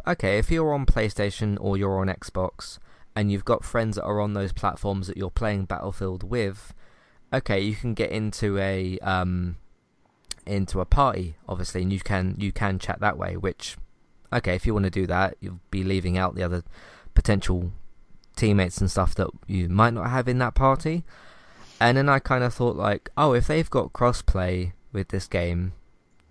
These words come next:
and then I paused my own thought and I thought, "Okay, I've just assumed that this game's got crossplay,"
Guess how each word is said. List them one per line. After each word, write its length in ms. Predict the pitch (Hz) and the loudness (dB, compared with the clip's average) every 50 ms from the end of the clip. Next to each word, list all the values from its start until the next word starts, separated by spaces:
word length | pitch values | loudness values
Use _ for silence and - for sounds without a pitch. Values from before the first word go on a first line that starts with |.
| - - - - _ _ _ _ _ _ _ _ _ _ - - | -20 -20 -20 -20 _ _ _ _ _ _ _ _ _ _ -10 -2
and 120 | - 117 120 | 0 2 2
then 100 | 120 120 | 4 4
I 80 | 113 | 8
paused 420 | 110 - - 170 170 165 151 - - | 10 10 10 10 8 4 2 0 0
my 200 | 135 127 123 127 | 0 2 4 4
own 240 | 120 113 110 104 98 | 4 4 2 0 -2
thought 360 | - - 123 113 107 - 98 | 0 4 4 4 6 4 4
and 80 | 101 | 2
I 120 | 104 101 104 | 2 2 2
thought, 420 | - - 113 101 101 98 101 - _ - - - - - - - - | 2 2 2 2 2 2 0 -4 _ -16 -20 -20 -20 -20 -4 -2 -2
"Okay, 240 | 127 - 123 107 | 0 4 4 4
I've 120 | 101 101 - | 4 4 2
just 240 | - 156 147 - - | 0 -2 -2 -2 -4
assumed 440 | 123 - - - 151 151 127 110 | -6 -4 -2 2 2 2 2 2
that 80 | 104 - | 0 0
this 140 | - 101 - | -2 -4 -4
game's 320 | - 110 107 107 104 98 | -2 -2 0 0 -2 -2
got 220 | - - 110 - - | -2 -2 -2 -2 -4
crossplay," 600 | - - 95 92 - - - 92 90 92 87 | -8 -6 -4 -4 -4 -4 -4 -6 -6 -4 -6